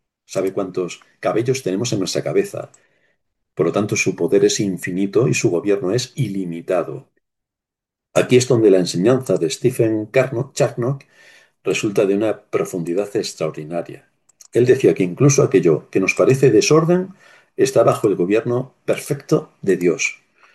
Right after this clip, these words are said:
No hay un solo evento en este mundo, ni siquiera la exaltación de un necio,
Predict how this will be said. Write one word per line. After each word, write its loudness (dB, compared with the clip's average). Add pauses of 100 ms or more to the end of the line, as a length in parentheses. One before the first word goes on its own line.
(160)
No 4
hay 2
un 4
solo 4
evento 2
en -2
este -6
mundo, -4 (440)
ni -2
siquiera 0
la 0
exaltación -4
de -2
un -6
necio, -2